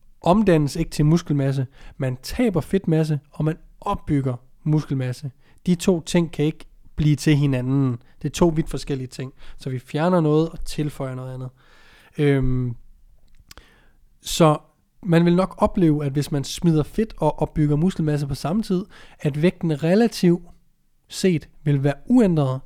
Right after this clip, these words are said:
Derfor er det en super god idé at tage centimetermål rundt om arme, bryst, lår, maveregionen, hvor vi ofte har mest fedt, øh, mænd, og mave og balle, lår, hofter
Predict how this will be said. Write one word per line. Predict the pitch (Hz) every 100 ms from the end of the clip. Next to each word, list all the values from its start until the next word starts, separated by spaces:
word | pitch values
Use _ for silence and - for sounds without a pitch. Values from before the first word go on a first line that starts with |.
| -
Derfor | 202 170
er | 170
det | 156
en |
super | 143 - 220 151
god | 147 160 147
idé | 156 -
at | 135
tage | - 123
centimetermål | - 131 - 170 233 165 160 147 131 - - -
rundt | 143 131
om | 135
arme, | - 143 151 156 147
bryst, | - 143 147 - - -
lår, | 151 156 143 123 - -
maveregionen, | 147 139 143 156 170 175 147 147 151 143
hvor | 139 135
vi | 143
ofte | 143 - 147 127 - - -
har | - 135
mest | 131 147 156 135 - -
fedt, | - 170 175 - - - 147
øh, | 135 127
mænd, | 131 202 226 - - - -
og | 143 120 - - -
mave | - 139 143 160 165
og | 131 127 -
balle, | 143 147
lår, | 147 156 165 135 - _ _
hofter | - 165 165 -